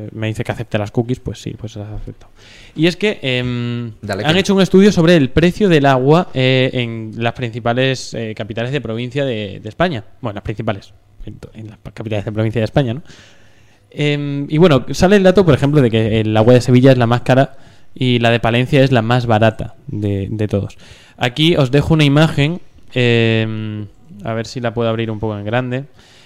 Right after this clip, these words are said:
Speaker 1: Eh, la idea era que buscaseis vuestra ciudad y, eh, bueno, o vuestra provincia y consideraseis si el agua de vuestra, mm, o sea, si el, vale el agua de vuestra ciudad lo que vale.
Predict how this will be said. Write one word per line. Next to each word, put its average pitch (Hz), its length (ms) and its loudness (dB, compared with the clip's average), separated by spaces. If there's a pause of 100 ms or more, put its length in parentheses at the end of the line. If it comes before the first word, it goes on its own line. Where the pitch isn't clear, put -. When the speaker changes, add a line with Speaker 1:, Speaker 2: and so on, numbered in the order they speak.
(360)
Speaker 1:
Eh, 131 420 4
la 135 180 4
idea 196 480 4
era 160 200 2
que 147 200 2
buscaseis 156 580 0
vuestra 123 360 -2
ciudad 131 500 0 (260)
y, 139 360 0
eh, 117 360 -2
bueno, 110 240 -4
o 107 60 -2
vuestra - 260 -4
provincia 131 540 4 (560)
y 156 140 6
consideraseis 165 760 6 (320)
si 147 460 6
el 143 120 8
agua 196 240 6
de 208 80 8
vuestra, 123 800 6
mm, 110 340 -4 (160)
o 120 100 -4
sea, 123 200 0
si 147 360 2 (440)
el, 131 300 0 (220)
vale 165 500 2 (380)
el 127 160 2
agua 139 160 6
de 135 40 6
vuestra 123 300 0
ciudad 120 440 0
lo 123 280 6
que 110 140 -2
vale. 107 220 -4